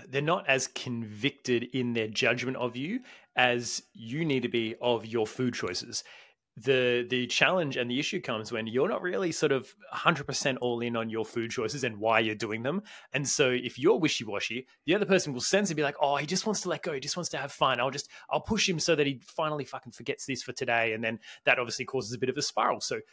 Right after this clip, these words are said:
you've gotta be, and then they're not, like, usually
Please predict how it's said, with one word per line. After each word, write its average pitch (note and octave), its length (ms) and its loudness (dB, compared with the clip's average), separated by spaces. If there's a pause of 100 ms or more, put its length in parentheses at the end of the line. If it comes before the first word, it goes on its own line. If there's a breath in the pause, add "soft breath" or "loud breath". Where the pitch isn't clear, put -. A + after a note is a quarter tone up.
(180)
you've G3+ 320 -2
gotta C3+ 180 4
be, A#2+ 300 0
and B2+ 120 0
then G3 200 4
they're B3+ 100 6
not, G4 220 0
like, B2 200 -2
usually B2 380 -6